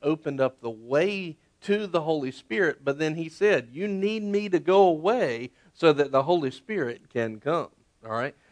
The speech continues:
So a lot of times people are like, 'cause I, a lot of times I've heard religious arguments that say,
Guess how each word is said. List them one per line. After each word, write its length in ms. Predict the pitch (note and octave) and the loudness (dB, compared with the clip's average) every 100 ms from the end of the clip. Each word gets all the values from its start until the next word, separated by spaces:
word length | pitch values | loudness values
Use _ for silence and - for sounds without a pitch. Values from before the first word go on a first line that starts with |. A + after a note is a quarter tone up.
| _ | _
So 380 | - D#3 D3 C#3+ _ - | 4 8 8 4 _ 2
a 60 | |
lot 240 | C3+ D#3 F3 | 6 6 6
of 100 | E3 | 0
times 260 | D#3 C#3 | 0 0
people 280 | - D#3+ C#3 | -2 -2 2
are 40 | |
like, 300 | B2+ B2 A#2 _ _ C3 - | 4 2 0 _ _ -20 -2
'cause 180 | C3+ | 2
I, 200 | C3+ C3 B2+ - | 4 2 0 -8
a 80 | C3+ | 2
lot 220 | D3 C#3+ | 6 6
of 220 | C3+ C3 _ _ _ _ | 4 0 _ _ _ _
times 400 | D3 C3+ B2+ - - | 0 0 -4 -12 -8
I've 220 | C3 B2 | -8 -4
heard 320 | C#3+ C3 A#2+ | 0 0 -2
religious 560 | B2 B2+ C3 D3 C#3 C3+ | -6 -2 0 0 -4 -6
arguments 580 | C3+ D3 C3 A#2+ A2 - | -6 -4 -6 -8 -10 -14
that 180 | A#2 - | -16 -8
say, 320 | C3+ A#2+ | -6 -6